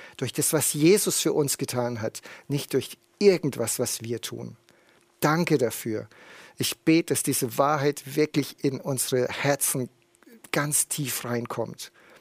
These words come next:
und uns verändert. Und ich bete, dass du alle, die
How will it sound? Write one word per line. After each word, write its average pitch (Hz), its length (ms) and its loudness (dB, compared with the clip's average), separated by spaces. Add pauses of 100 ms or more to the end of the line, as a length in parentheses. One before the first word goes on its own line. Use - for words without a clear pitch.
(160)
und 127 140 -4
uns - 160 -4
verändert. 135 720 2
Und 131 160 -6
ich - 180 -8
bete, 156 280 0
dass 131 180 -2
du - 120 -4
alle, 156 280 2
die 123 260 -2